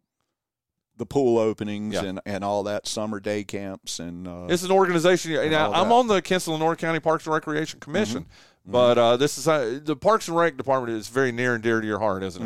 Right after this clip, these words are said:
Speaker 1: Mm-hmm. Yeah, I came back. I worked, uh, before I moved from Kinston, I, I was working with Parks and Rec, and, uh,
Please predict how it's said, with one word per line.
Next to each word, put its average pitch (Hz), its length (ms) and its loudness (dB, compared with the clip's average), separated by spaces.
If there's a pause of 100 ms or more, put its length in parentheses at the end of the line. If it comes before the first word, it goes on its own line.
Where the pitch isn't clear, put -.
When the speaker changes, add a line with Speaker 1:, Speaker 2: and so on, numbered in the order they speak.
(120)
Speaker 1:
Mm-hmm. 143 80 -10 (160)
Yeah, 110 240 -4
I 117 80 0
came 151 260 -8
back. 151 240 -4
I 123 200 0
worked, 139 400 0
uh, 101 400 2 (840)
before 139 280 4
I 143 100 4
moved 135 580 -2 (100)
from 110 240 -8
Kinston, 113 500 -6
I, 101 120 -2
I 101 240 -2
was 101 180 -4
working 104 400 -4
with 95 160 -8
Parks 107 380 -2
and 95 120 -8
Rec, 98 360 -6
and, 92 200 -8
uh, 87 380 -8